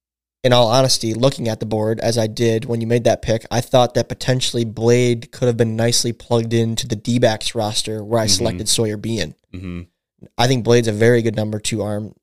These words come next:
Speaker 1: In his limited time, he's been very, very good.
Speaker 2: Yeah.
Speaker 1: And seems a little bit more level-headed than Sawyer.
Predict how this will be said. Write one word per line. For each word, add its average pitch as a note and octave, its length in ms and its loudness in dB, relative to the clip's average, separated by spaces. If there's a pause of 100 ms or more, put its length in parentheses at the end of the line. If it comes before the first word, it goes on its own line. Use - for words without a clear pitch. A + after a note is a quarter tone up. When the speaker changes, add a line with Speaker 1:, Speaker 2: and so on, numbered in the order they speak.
(260)
Speaker 1:
In A2+ 80 -2
his C3+ 180 4
limited C#3 400 4
time, D3+ 300 4
he's B2 120 0
been B2+ 160 2
very, A#2+ 380 4 (140)
very A#2+ 260 4
good. A#2+ 340 4
Speaker 2:
Yeah. F#2+ 300 2 (160)
Speaker 1:
And A2+ 100 -8
seems C3 200 0
a A2+ 40 -2
little A#2+ 160 6
bit G#2+ 120 -2
more A#2+ 160 4
level-headed A2+ 560 2
than B2 100 -4
Sawyer. C3 460 2